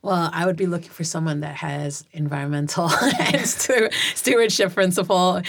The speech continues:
you know, very principled on that point, but also one who's forward-thinking,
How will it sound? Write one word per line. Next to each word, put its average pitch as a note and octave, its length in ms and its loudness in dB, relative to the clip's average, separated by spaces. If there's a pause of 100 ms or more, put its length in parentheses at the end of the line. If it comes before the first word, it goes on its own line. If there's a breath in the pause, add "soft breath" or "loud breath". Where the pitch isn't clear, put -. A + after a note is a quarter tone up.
(200 loud breath)
you F#3+ 80 -2
know, E3+ 100 -2
very F3 360 0
principled E3+ 580 -4
on D#3+ 200 -4
that D#3+ 220 -2 (320)
point, D#3 340 -2 (420 loud breath)
but F#3+ 260 -2 (240)
also C4 340 -2
one C4 220 0
who's A#3+ 200 -2
forward-thinking, G#3 1000 -4